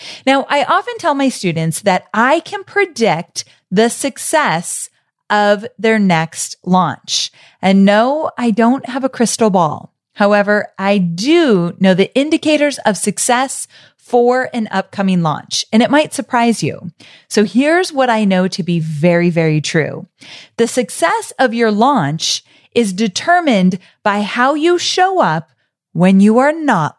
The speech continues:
launching, which I call the off season, the time when you're not selling anything, when you're not promoting. So it's the weekly podcast episodes where you offer value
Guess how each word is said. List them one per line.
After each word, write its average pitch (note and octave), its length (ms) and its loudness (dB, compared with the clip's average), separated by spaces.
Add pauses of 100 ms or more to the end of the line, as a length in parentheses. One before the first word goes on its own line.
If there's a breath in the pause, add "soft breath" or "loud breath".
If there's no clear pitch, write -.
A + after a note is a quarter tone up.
launching, D3 720 -6 (220)
which G3 220 0 (120)
I G#3 160 0
call G#3 480 0 (100)
the B3+ 260 -8
off D#3+ 280 -2
season, C3+ 640 -8 (400 loud breath)
the B3+ 100 0
time C4+ 380 0
when C4+ 140 2
you're C4+ 100 2
not C4+ 240 0
selling A#3+ 380 0
anything, D#3 520 -2
when A3 180 4
you're B3+ 120 2
not C#4+ 400 0
promoting. A#3 840 0 (420 soft breath)
So A#3 200 2
it's A3 220 0
the A3 100 2
weekly C4 480 -2
podcast A3 680 -2
episodes G3+ 540 -2
where F#3+ 160 0
you F#3+ 220 -2
offer F#3+ 340 0
value C#4+ 600 -2